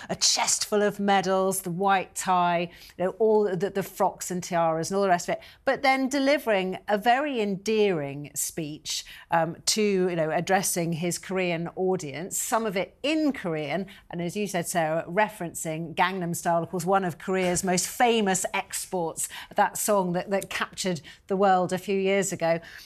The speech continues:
And, and also, you know, playing host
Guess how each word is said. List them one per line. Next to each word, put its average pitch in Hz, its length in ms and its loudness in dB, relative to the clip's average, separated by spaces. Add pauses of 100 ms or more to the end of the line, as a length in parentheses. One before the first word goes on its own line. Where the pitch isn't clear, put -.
(140)
And, 269 340 2 (140)
and 262 180 2
also, 269 440 4
you 208 60 -6 (220)
know, 175 140 4
playing 220 460 2
host 196 560 0